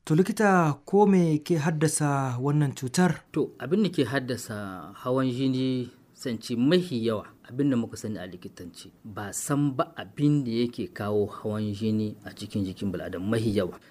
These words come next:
Speaker 2: Sai dai bincike ya nuna akwai wasu abubuwa kaɗan waɗanda ke iya kawo hawan jini a jikin bil'adama ko waɗanda ke taimakawa. Misali, idan ƙwada batta da kyau, kowa ya san mahimmancin ƙwada a cikin jikin bil'adama.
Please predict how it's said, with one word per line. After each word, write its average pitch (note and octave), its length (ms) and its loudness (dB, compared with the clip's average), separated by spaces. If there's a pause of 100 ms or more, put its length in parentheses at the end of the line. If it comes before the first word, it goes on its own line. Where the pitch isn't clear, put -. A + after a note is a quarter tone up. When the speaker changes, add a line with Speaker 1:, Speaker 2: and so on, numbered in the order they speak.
Speaker 2:
Sai B2+ 280 0
dai C3 400 2 (160)
bincike A2 420 -6
ya C3+ 140 4
nuna C#3 420 4 (240)
akwai C3 360 0
wasu C3 320 2
abubuwa A#2+ 440 -2
kaɗan - 480 -8 (320)
waɗanda A#2+ 320 -2
ke G#2+ 300 -10
iya B2 180 -2
kawo B2+ 580 -2 (160)
hawan B2+ 240 0
jini C3 220 0
a A2+ 80 -6
jikin A#2 320 -6
bil'adama A2+ 480 -4 (160)
ko E3+ 180 4
waɗanda C3 380 0
ke G#2+ 180 -8
taimakawa. G#2+ 600 -4 (120)
Misali, D3 580 0
idan D3 420 0
ƙwada D3+ 500 0 (200)
batta D3 320 -2
da A#2 100 -2
kyau, G2+ 240 -6 (160)
kowa C#3 240 4
ya C3 80 4
san C3 480 2
mahimmancin B2+ 1000 -2
ƙwada B2 360 0
a F#2+ 60 -4
cikin - 260 -2
jikin G2 220 -8
bil'adama. F2 440 -10